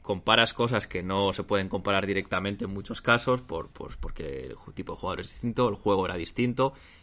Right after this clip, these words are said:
y sobre todo porque yo creo que al final, en todas estas preguntas siempre está el factor, eh, de la opinión personal.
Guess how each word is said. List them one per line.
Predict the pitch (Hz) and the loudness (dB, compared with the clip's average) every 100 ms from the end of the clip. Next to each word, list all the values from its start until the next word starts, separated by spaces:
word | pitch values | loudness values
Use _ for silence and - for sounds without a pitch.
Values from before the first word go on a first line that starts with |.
| - | -6
y | 120 | 0
sobre | 113 104 | 2 4
todo | 127 | 4
porque | 165 123 | 2 4
yo | 113 | 2
creo | 110 117 | 2 0
que | 123 | 2
al | 123 | 0
final, | 101 98 117 113 | 0 0 -2 -2
en | 101 101 | -4 2
todas | 127 | 2
estas | 147 143 | 2 0
preguntas | - 107 117 120 135 | 0 0 0 0 0
siempre | 123 104 117 | 0 0 0
está | - | 2
el | 107 | 2
factor, | - 107 - 104 113 - - - - - | 2 0 2 2 2 -2 -10 -20 -20 -10
eh, | 98 95 90 87 87 82 | -6 -4 -6 -8 -6 -4
de | 98 | 0
la | 95 | 0
opinión | 98 101 98 | 0 -2 -2
personal. | 107 - 92 90 82 | -2 -4 -4 -6 -6